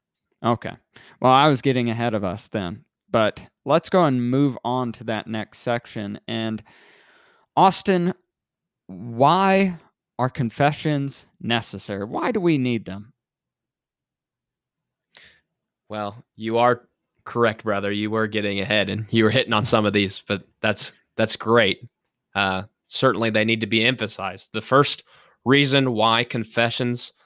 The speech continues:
Speaker 2: of faith are necessary is because it lets us know what we believe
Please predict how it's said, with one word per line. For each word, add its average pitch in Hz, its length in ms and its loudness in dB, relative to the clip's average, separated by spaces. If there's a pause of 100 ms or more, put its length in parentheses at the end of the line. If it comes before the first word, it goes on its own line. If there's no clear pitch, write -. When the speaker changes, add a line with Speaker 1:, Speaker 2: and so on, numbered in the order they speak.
(180)
Speaker 2:
of 101 140 -4
faith 113 540 -2
are 107 120 -4
necessary 110 720 0
is 104 200 -4
because 113 520 0 (720)
it - 120 -2
lets 127 260 0
us 127 220 2
know 127 280 4
what 120 300 2
we 123 220 2
believe 113 460 0